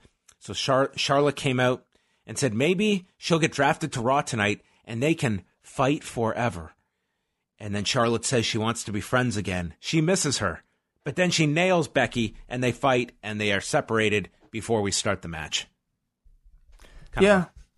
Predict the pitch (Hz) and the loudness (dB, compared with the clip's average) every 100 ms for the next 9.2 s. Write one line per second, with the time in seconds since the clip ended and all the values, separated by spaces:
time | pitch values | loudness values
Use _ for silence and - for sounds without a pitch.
0 | - - 92 87 87 - _ _ _ _ | -14 -6 -4 -4 -8 -10 _ _ _ _
1 | _ _ _ - 90 85 87 - - 95 | _ _ _ -12 -8 -6 -6 -6 -8 -8
2 | - - _ _ _ _ _ _ _ _ | -8 -14 _ _ _ _ _ _ _ _
3 | _ _ - 165 170 151 135 147 156 110 | _ _ -6 0 0 2 0 2 0 0
4 | - 95 92 - 95 - 87 - 90 87 | 0 0 0 -2 -4 -4 -8 -10 -8 -8
5 | - 95 87 87 90 107 98 _ _ _ | -2 -2 0 0 0 0 -4 _ _ _
6 | _ 90 85 113 - _ _ _ _ _ | _ -4 -2 -2 -6 _ _ _ _ _
7 | _ _ _ _ _ _ _ _ _ _ | _ _ _ _ _ _ _ _ _ _
8 | _ _ 117 - 156 170 135 117 101 104 | _ _ -4 0 2 2 2 2 2 0
9 | - - | -4 -8